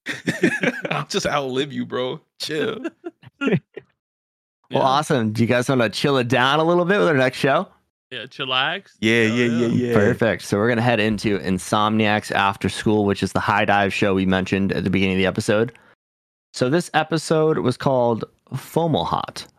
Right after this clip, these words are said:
Speaker 2: I'm really confused where all the Latin and German names, I think, are coming from with this one, but we're gonna roll with it. <laughs>
Speaker 3: Do we know what that means? Do you, do you know?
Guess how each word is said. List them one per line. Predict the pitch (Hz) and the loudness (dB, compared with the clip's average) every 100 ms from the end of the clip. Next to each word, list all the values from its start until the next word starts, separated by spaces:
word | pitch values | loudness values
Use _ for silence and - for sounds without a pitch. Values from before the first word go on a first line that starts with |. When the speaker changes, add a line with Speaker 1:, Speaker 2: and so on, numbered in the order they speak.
| _ _ - | _ _ -2
Speaker 2:
I'm | 101 101 | 0 2
really | 123 139 135 127 - | 2 4 4 2 -2
confused | - 127 - 113 117 - | -2 0 2 2 2 2
where | 90 | 2
all | 92 95 | 2 2
the | 90 | 2
Latin | 87 95 92 95 | 4 2 2 2
and | 87 | 2
German | 87 95 113 | 2 2 2
names, | 131 151 180 - | 2 2 0 -2
I | - | -2
think, | 208 214 - | 0 0 0
are | 196 | -2
coming | 233 233 | 0 0
from | 240 233 | 2 2
with | 240 | 4
this | 247 - | 2 0
one, | 240 226 | 2 2
but | 151 | 2
we're | 117 | 2
gonna | 127 | 2
roll | 113 110 | 4 2
with | 160 226 | 2 0
it. | - | -2
<laughs> | - | -8
Speaker 3:
Do | - _ - | -14 _ -10
we | 143 | -8
know | 139 143 | -6 -8
what | 143 | -6
that | 139 123 | -6 -6
means? | 120 135 185 180 - | -8 -8 -8 -10 -14
Do | 127 | -10
you, | 127 123 | -10 -10
do | 123 | -10
you | 127 | -10
know? | 123 123 147 | -8 -8 -10